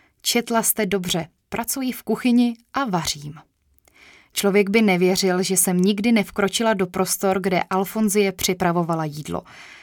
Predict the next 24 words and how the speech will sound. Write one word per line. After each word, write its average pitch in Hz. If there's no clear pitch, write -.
Bylo 190
třeba, 190
abych 190
se 196
všemu 175
naučila, 233
a 208
začíná 190
se 208
mi 196
už 180
dařit 175
trochu -
lépe 175
než 160
na 160
začátku. 156
Ale 190
mé 185
kuchařské 220
počinky 214
nejsou 185
ničím 175
zajímavé. 165